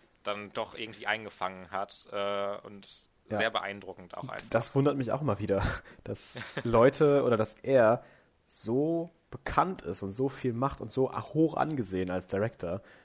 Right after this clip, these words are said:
Speaker 2: obwohl er ja von Anfang an in seiner Karriere, auch wenn ich natürlich noch nicht viel von ihm gesehen habe, solche crazy Sachen da raushaut.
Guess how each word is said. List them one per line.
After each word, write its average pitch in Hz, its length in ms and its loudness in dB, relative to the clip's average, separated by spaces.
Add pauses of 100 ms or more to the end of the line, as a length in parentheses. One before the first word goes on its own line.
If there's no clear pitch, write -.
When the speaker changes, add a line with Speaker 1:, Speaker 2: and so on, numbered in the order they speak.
(440)
Speaker 2:
obwohl 110 500 2
er 107 120 4
ja 95 500 4 (160)
von - 160 -10
Anfang 110 300 -2
an 104 340 -4 (100)
in 98 100 -8
seiner 92 200 -4
Karriere, 92 360 -4
auch 104 120 -2
wenn 104 80 -2
ich 101 60 -8
natürlich 101 260 -8
noch 104 60 -6
nicht 120 240 -6
viel 135 200 -2
von 123 120 -4
ihm 104 160 -6
gesehen 104 340 -2
habe, 98 340 -2 (1200)
solche 113 220 -2
crazy 107 680 0
Sachen 123 260 -6
da 90 80 -2
raushaut. - 580 -10